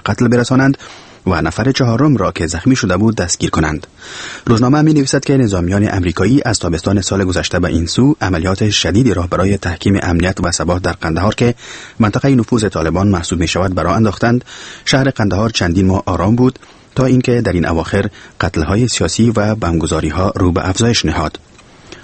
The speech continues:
قاری یوسف احمدی، یکی از سخنگویان طالبان، مسئولیت حملهٔ روز شنبه را به دوش گرفت.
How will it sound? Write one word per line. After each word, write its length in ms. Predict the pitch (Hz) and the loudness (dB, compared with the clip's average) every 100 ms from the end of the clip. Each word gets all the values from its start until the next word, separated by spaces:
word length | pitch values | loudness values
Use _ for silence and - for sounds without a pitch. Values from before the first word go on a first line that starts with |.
| - | -2
قاری 180 | 110 120 | 0 2
یوسف 260 | 127 156 | 0 0
احمدی، 360 | 123 107 98 113 | 0 0 2 4
یکی 300 | 131 117 135 | 2 2 0
از 100 | 107 | 0
سخنگویان 560 | - 104 82 85 101 | -4 -2 0 2 2
طالبان، 460 | 104 85 78 101 139 | 0 -2 0 2 4
مسئولیت 400 | 120 - 90 90 | 2 0 -2 -2
حملهٔ 420 | 107 85 85 92 | -2 0 2 2
روز 200 | 92 82 | 0 -2
شنبه 340 | 85 78 78 87 | -2 -2 0 0
را 180 | 101 | 0
به 140 | 110 110 | 0 0
دوش 180 | - - | 0 -2
گرفت. 360 | 82 76 - | -6 -6 -12